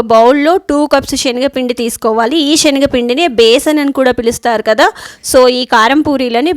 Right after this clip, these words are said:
బేసన్ పూరి అని కూడా పిలుస్తారు. ఫస్ట్ శనగపిండిలో శనగపిండికి సరిపడా కారము, ఉప్పు, జీలకర్ర, వాము, పసుపు, అల్లం పేస్ట్, కొంచెం నువ్వులు, తరిగిన కొత్తిమీర, కరివేపాకు, కాస్త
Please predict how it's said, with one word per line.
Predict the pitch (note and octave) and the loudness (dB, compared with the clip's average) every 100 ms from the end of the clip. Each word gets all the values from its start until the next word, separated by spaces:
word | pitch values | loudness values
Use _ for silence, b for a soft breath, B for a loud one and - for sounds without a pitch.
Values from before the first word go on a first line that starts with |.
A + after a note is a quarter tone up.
| A#3+ | 0
బేసన్ | A#3 C4 C#4 | 0 -2 -2
పూరి | C4 B3 A#3 | -2 0 -2
అని | A#3 A3+ | -4 -2
కూడా | A3+ F4 F#4 | 0 0 0
పిలుస్తారు. | A#3+ A#3 - A#3 G3+ C#4+ B4+ B B - | -2 -4 -2 0 2 2 0 B B -2
ఫస్ట్ | D4 D#4+ - D#4+ | 0 0 -2 -2
శనగపిండిలో | C#4+ B3 D#4 E4+ C#4+ B3 C4 F4+ A4 | -2 0 -2 -2 -2 0 2 2 2
శనగపిండికి | C#4 B3 D4+ D4+ C#4 C4+ D4+ | -4 -4 -4 -2 -2 -4 -2
సరిపడా | B3 A3 A#3 B3+ A#3 D4+ E4+ A#3+ | -2 -2 -2 0 2 0 2 2
కారము, | A3 A3+ A#3 A#3+ F#4+ G#4+ - B3 | 4 2 0 0 0 -2 -6 -8
ఉప్పు, | _ - B3+ A4 D4+ | _ -4 0 0 -2
జీలకర్ర, | B3 A3+ B3 A#3+ A3+ D4 A4 C#4+ A3+ | -4 -4 0 0 2 2 0 -2 0
వాము, | G#3 A3 A#3 E4+ - B B - | 2 2 0 -2 -4 B B -4
పసుపు, | B3+ B3+ - D4+ C#4 C#4 - | -4 -2 -2 0 0 -2 -4
అల్లం | A#3 A#3 D#4 D#4+ | 0 2 2 2
పేస్ట్, | C#4 B3+ - A#3+ A#3 - | 2 0 0 -2 -2 -4
కొంచెం | B3 B3 B3 B3 A#3 | -6 -4 -2 -2 -2
నువ్వులు, | A3+ A#3+ A3+ A3+ - | -2 0 2 0 -2
తరిగిన | A#3+ A#3 D#4 D#4 | -2 0 0 0
కొత్తిమీర, | A#3 - B3 B3 A#3+ B3+ C#4+ | 0 -2 -4 -2 0 0 -2
కరివేపాకు, | A3+ G3+ A#3 A#3 A3+ A3+ A3 - B B B - | -2 0 -2 0 -2 0 0 0 B B B 2
కాస్త | B3+ B3+ - | 2 2 0